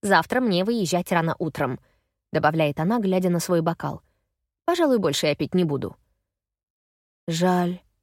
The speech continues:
с опрокинутым лицом говорит Гас. "Завтра у нас семейный бранч. Я думал, мы утром поваляемся".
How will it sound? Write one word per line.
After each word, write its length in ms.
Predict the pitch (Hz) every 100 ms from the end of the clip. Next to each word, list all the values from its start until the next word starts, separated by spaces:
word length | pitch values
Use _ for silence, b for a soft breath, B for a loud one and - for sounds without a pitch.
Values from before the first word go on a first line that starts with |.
| _ _
с 100 | -
опрокинутым 600 | 175 170 - 175 156 170
лицом 340 | 170 - 196 185
говорит 360 | 170 170 170
Гас. 340 | 175 151 - - _ _ _ _ _ _ 185
"Завтра 400 | 214 254 - 226
у 80 |
нас 240 | 214 214 -
семейный 480 | - 196 196 190 180
бранч. 460 | 190 202 170 - _ _ _ _
Я 180 | 180 175
думал, 300 | 175 170 160
мы 180 | 160 160
утром 300 | 156 156 139
поваляемся". 840 | 143 147 143 147 175 165 - 170